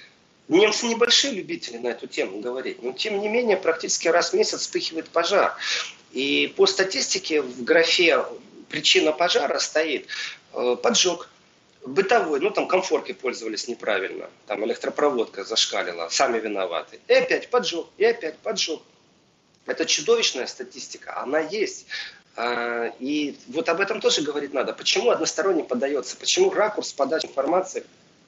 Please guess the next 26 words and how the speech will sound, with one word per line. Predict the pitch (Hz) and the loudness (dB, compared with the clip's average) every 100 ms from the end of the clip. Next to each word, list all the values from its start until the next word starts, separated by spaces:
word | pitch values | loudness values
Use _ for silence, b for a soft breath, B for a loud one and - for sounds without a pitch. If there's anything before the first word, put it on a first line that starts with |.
| _ - - | _ -20 -14
односторонний, | 127 139 - 143 165 113 | -2 0 2 6 6 4
что | - - | 0 -2
немцы | 117 175 170 127 | -2 0 0 0
являются | 120 123 139 113 - 113 | -2 2 2 2 -2 -2
жертвой, | 117 156 - 127 113 B B B B - | 2 2 2 -2 -2 B B B B -8
э, | 110 | -4
что | 117 139 | -2 0
на | 135 | 2
них | 143 - | 0 0
нападают? | 127 135 143 139 127 | -2 0 2 2 0
Эти | 127 147 | -2 -2
единичные | 151 175 180 175 165 | 2 4 4 0 -2
случаи | - 254 - 202 | -4 0 0 0
их | 147 | -6
выставляют | - 156 165 165 - | -6 -4 0 0 0
прямо | 151 139 | -2 -4
в | - | -6
пику | - 185 - 139 | -8 -6 -6 -10
информационной | - 135 - - 143 139 | -6 -6 -4 -2 -2 -2
волны, | 131 147 170 214 | 2 2 4 2
и | 131 | 0
на | 131 | -2
этом | 156 160 151 | -2 -4 -6
выстраивается | 160 - 170 165 143 | -4 0 4 4 2
определенная | 135 135 143 147 143 | -6 -6 -4 0 -2
политика. | 139 180 196 123 - | 0 0 0 -4 -12